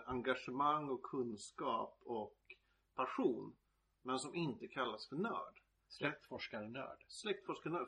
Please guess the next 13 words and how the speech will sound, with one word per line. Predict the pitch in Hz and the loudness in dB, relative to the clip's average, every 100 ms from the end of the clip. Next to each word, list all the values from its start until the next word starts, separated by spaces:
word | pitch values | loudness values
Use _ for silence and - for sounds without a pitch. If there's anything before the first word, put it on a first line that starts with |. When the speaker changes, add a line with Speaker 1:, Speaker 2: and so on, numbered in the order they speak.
| - | 0
Speaker 2:
Frimärks-, | |
jag | 156 | 2
tänkte | - - | 4 4
Speaker 1:
Frimärksnörd. | 120 110 107 127 131 156 156 131 | 4 4 0 0 0 2 2 0
Speaker 2:
också | - | -2
det. | 131 | 2
Speaker 1:
Myntsamlarnörd. | 156 180 135 - - 131 123 120 123 135 123 | 6 6 4 0 2 4 4 4 4 2 2
Speaker 2:
Ja. | 95 - _ _ _ _ | -2 -8 _ _ _ _
Det | 131 147 | 2 4
är | |
man | 180 | 2
ju | 190 | 0
inte. | - | -4